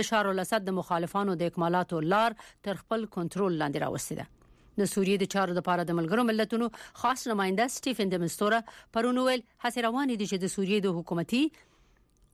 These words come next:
قواو او مخالفینو ترمنځ زر تر زره خبرې شروع شي، خو تر اوسه د دې خبرو نیټه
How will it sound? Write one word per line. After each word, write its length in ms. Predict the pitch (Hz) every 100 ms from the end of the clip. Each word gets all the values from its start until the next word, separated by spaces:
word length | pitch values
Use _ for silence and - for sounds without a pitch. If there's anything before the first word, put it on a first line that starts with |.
| 247
قواو 300 | 240 240 240 - - -
او 60 | 214 190
مخالفینو 520 | 180 180 175 294 285 -
ترمنځ 300 | 165 165 160
زر 100 | 220 -
تر 100 | 180 165
زره 140 | 165
خبرې 260 | 170 156 147 -
شروع 200 | 151 147 -
شي، 100 | 143 - -
خو 100 | 180 165
تر 100 | 160
اوسه 180 | 165 214
د 60 | 214
دې 80 | 226
خبرو 260 | 175 156 151
نیټه 240 | 147 156